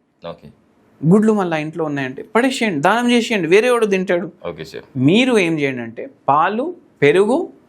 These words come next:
Speaker 2: ఇంకా పనీర్,
Speaker 1: ఓకే.
Speaker 2: ఇవి డైలీ మీ డైట్లో ఇంక్లూడ్ చేయండి.
Speaker 1: ఓకే.
Speaker 2: ఇంతకుముందు చెప్పిన కదా పేషెంట్కి ఇట్లా వాంతులు అవుతున్నాయి అవి ఇవి చూస్తే కానీ, మనం హోమియోపతి మందులు ఇస్తే
Speaker 1: ఓకే.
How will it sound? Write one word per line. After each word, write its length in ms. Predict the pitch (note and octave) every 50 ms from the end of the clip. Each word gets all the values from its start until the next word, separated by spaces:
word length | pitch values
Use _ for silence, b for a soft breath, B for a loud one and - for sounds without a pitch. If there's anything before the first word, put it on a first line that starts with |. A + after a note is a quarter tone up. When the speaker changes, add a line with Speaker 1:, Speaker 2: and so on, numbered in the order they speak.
| _ _ _ _ _ _ _ _ _ _ _ - - -
Speaker 2:
ఇంకా 420 | D#3+ F3+ F3 - C4+ E4 G4 G4+ - - - - - -
పనీర్, 280 | F#3 G3+ F#3+ C#3+ - - - - - - - - - F#2
Speaker 1:
ఓకే. 240 | F2+ - E2+ D#2+ - - - - -
Speaker 2:
ఇవి 200 | C#3 E3 F#3+ G3+
డైలీ 300 | F3 C#3+ C#3 C#3+ D#3 F3
మీ 100 | G3 G3
డైట్లో 360 | E3+ C3+ B2+ B2 B2 - F3
ఇంక్లూడ్ 320 | D#3+ C#3 A#2+ B2 C#3 E3 F#3
చేయండి. 440 | F3+ D3 A#2+ G#2 - _ - - F#2+
Speaker 1:
ఓకే. 180 | F#2+ - D#3
Speaker 2:
ఇంతకుముందు 460 | F3 F3 F#3+ F3+ G3 F#3+ - F3 F3+
చెప్పిన 360 | F3+ E3 E3 D#3 - D#3+ D#3 C#3+
కదా 140 | C#3+ C#3
పేషెంట్కి 460 | C3+ C#3 C#3 C#3 C#3 D3 D3 C3+ C3+ C#3
ఇట్లా 180 | C3+ C#3 B2
వాంతులు 380 | B2 B2+ C3 C3 C3 C3 C#3 C3+
అవుతున్నాయి 340 | B2 B2 B2+ B2+ A#2+ A#2 A#2
అవి 140 | A2+ A#2+
ఇవి 220 | A#2+ A#2+ B2 A#2 A#2+ -
చూస్తే 260 | B2+ B2 - - B2+ A#2
కానీ, 160 | A#2+ A2 - -
మనం 300 | C#3 D#3+ G3 A3 A3+ G3
హోమియోపతి 600 | D3+ D3+ D#3+ F3+ G3+ G3+ F#3+ G3 F3 E3 - G#3
మందులు 600 | F#3 D3+ C#3 C3+ C3+ C3+ C3+ C#3+ E3 B3+ E4+ - - _ _ _ _ -
ఇస్తే 460 | C#3+ D3+ - - - D#3 - - - - _ _ _ _ - - F2+
Speaker 1:
ఓకే. 220 | F#2 F2 - D#3+